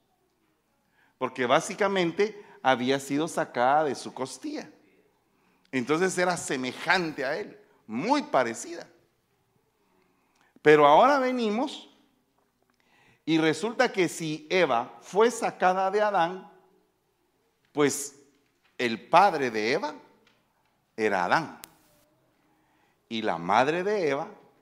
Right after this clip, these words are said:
era Adán. ¿Ya se dio cuenta?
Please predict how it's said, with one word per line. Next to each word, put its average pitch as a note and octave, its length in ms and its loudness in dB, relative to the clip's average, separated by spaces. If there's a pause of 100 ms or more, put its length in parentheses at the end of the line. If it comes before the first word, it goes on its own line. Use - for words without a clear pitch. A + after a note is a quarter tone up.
(460)
era G2 300 -4
Adán. A#2 300 -8 (1900)
¿Ya A2 140 -2
se A2+ 120 -6
dio A2 160 -2
cuenta? F3+ 340 -10